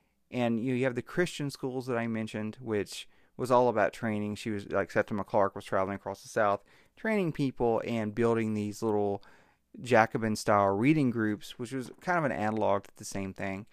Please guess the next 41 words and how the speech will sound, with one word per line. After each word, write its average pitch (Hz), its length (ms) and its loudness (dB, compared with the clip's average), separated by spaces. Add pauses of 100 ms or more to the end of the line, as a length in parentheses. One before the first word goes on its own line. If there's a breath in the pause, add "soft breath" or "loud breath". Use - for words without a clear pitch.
(300 soft breath)
So 143 100 -8
she's 202 320 -6
going 135 300 2
around 113 240 -2
doing 101 180 -4
that. 92 240 -4
So - 140 -6
that's, 147 180 -2
that's - 300 -2
training. 104 440 -4
All, 90 220 2
you're 117 200 -6
getting 135 520 -2
this 113 240 -10 (120)
base 117 340 -2
level 117 320 0
of 101 100 -4
knowledge 104 540 -2
to 127 100 0
as 104 140 -2
many 104 260 -4
people 104 300 -6
as 95 80 -8
possible. 104 520 -4 (440 soft breath)
Not 196 100 -2
everyone 196 380 2
has 180 220 -2
to 175 80 -2
be 156 40 2
an 131 160 -2
expert, - 540 -4 (340 loud breath)
but 120 140 -4
there's 123 260 0
a 110 160 -4 (160)
very 135 240 0
base 117 460 -2
level 110 440 0 (480 soft breath)
set 123 320 2
of 113 140 0
knowledge 95 560 -2 (200)
that 92 360 0